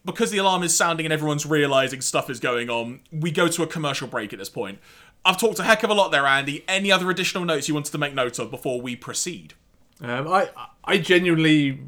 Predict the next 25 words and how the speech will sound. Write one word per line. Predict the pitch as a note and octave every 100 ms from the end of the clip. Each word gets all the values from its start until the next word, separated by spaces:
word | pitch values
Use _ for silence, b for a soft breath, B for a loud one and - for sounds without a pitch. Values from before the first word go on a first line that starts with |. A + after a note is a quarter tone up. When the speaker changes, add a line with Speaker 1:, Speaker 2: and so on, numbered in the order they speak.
| C#3 C#3
Speaker 2:
really | D3+ C#3+ C3
like | B2+ C3+ A#2+ A#2
the |
way | A#2+ B2 B2
they | A2+ A2 A2
set | - A#2
up, | A2+ G#2+
like, | G#2+ G#2+ G#2
Nightbird | G#2+ A2 G#2 A2+ G#2+ G#2
and | G2+
her | G2+ G#2+ G2+
intro. | G#2+ A2+ A2 A#2+ A2 A2 A2 b b
Like, | - A#2+ C#3
it's | G#2+
a | C3+
really | A#2+ C3+ B2+ B2
good, | - A#2+ G#2+ b b b b b _ _ _ _ _ - - -
I | F#3
was | G3+ E3+
kind | G3+ F#3
of, | D3+
like, | E3 C#3+
half | D3+ C#3+
expecting, | C#3 - A#2+ C3+
I, | B2 E3